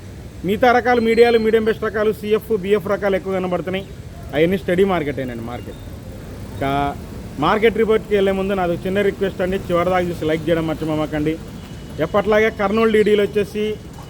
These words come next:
బిఎఫ్లు, సిఎఫ్లు పెట్టారండి. ఆరు వేల నుంచి ఎనిమిది వేల దాకా అడుగుతున్నారు బిఎఫ్లు, సిఎఫ్లు. కొద్దిగా కలర్ డార్క్ అయిపోయినాయి.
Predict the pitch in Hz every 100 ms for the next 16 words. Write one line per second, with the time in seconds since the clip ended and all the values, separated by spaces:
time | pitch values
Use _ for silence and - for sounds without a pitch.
0 | - 180 240 208 247 - 220 226 214 208
1 | 202 208 196 190 208 220 - - - -
2 | - - - - - - - - - -
3 | 185 240 247 262 269 254 226 220 233 226
4 | 208 196 196 175 156 156 180 170 185 -
5 | 165 151 156 185 160 147 139 135 - 156
6 | 170 196 175 156 156 180 190 170 165 143